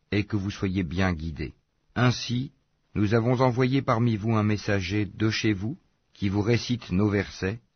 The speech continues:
vous purifie, vous enseigne le livre et la sagesse, et vous enseigne ce que vous ne saviez pas. Souvenez-vous de moi,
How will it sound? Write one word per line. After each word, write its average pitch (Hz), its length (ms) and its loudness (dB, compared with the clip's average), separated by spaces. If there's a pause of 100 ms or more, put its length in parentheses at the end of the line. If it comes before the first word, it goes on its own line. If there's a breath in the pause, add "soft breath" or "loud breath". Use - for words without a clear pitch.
(260)
vous 90 200 -2
purifie, 120 680 -2 (420)
vous 92 220 -2
enseigne 117 440 2
le 104 120 4
livre 101 460 2 (160)
et 101 140 0
la 101 100 0
sagesse, 90 680 -4 (180)
et 92 120 2
vous 95 180 -2
enseigne 123 640 0 (320 soft breath)
ce 101 80 -2
que 101 120 0
vous 95 160 0
ne 95 80 2
saviez 80 400 -4
pas. - 260 -10 (320)
Souvenez-vous 131 580 2
de 113 100 2
moi, 107 400 2